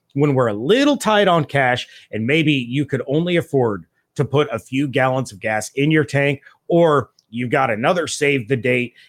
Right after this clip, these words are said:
and are wondering how you're going to buy a gift for the happy couple. That is where Dave can help. Dave is the banking app that can help you get up to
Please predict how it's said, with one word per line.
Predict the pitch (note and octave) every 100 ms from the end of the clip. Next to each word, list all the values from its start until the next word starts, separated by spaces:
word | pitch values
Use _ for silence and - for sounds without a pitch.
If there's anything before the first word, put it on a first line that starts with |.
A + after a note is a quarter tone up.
| -
and | B2+ C#3+
are | C3 B2+
wondering | A2 E3+ D#3+ D3 C#3 -
how | - F3+ E3+
you're | D3 C#3+
going | C#3 C#3 C3+
to | - G#2
buy | A2+ B2 B2+ A#2+
a | A2 F#2 E2+
gift | D#3+ E3+ E3 - _ _
for | - E3+ E3+ E3 E3 D#3 A#2+
the | A#2+ G#2
happy | G#2 D#3 - A#2
couple. | - C#3+ C3 C#3 B2+ - _
That | F#2+ C#3+ D3 A#2+ _ _
is | B2+ B2+
where | G2+ A#2+ A2 E2+
Dave | A#2+ A#2+ B2+ B2+ B2 _
can | - A#2+ A#2 A#2 -
help. | A#2+ C#3 G2+ _ F#2
Dave | C3+ D#3 A2+ - - _
is | A2
the | -
banking | F2+ - F3 E3+ C#3 A#2+
app | G2 F2+ _ _ -
that | A2
can | G2
help | D3 -
you | D#3+
get | C#3 D3 C#3 -
up | D3+
to | -